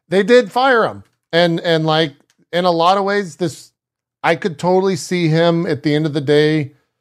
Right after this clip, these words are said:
you know, drinking, <laughs> like, a whiskey and just being like, "Fuck you, Marvel. All right, I put out a fucking <laughs> banger.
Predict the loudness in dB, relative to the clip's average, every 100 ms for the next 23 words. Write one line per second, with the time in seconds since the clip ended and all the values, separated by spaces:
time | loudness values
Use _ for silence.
0 | _ _ _ 0 2 2 -2 -10 _ _
1 | _ _ _ -12 -6 -2 -2 0 -2 0
2 | 0 -2 -2 -2 2 2 0 -2 -4 -4
3 | -4 -8 -4 -2 0 -2 -4 _ -8 -8
4 | -10 -12 -10 -10 -10 -14 _ _ -4 -2
5 | 0 -2 -4 -4 -8 -8 -4 -2 -2 -6
6 | -4 -4 -4 -12 -12 -10